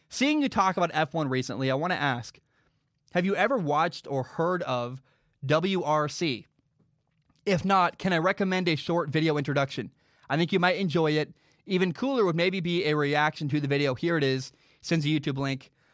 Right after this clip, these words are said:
All right, man. Thank you. God bless. Gallant. Um, let's talk about the W R C, the World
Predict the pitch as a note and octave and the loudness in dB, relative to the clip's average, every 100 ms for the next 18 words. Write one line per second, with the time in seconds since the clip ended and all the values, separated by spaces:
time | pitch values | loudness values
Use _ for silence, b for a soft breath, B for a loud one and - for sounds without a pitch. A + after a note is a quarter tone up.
0 | b b - E3 F3+ F3+ E3 F#3 F#3 G3+ | b b 0 4 4 2 2 0 0 0
1 | E3+ D#3+ D3 E3+ F3 - C#3+ D3 D3 C3 | 2 2 4 2 2 0 -4 0 0 0
2 | - b b b b D#3+ E3 E3 E3 D#3+ | -6 b b b b 2 4 4 2 -2
3 | - C4+ C#4+ C#4+ C4 A#3 F#3 D#3+ D#3 D3 | -2 -2 2 2 2 2 0 0 0 -2
4 | A#2+ - B2 B2 B2 F#3 G#3 G3 | -4 -6 -6 -4 -2 0 2 0